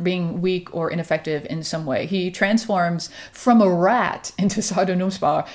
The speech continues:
kills him, and then transforms back again. Also a wake-up call. Also very unexpected and very creepy,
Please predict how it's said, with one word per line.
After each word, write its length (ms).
kills 320
him, 220
and 160
then 240
transforms 500
back 240
again. 360
Also 300
a 20
wake-up 280
call. 380
Also 240
very 200
unexpected 440
and 80
very 200
creepy, 420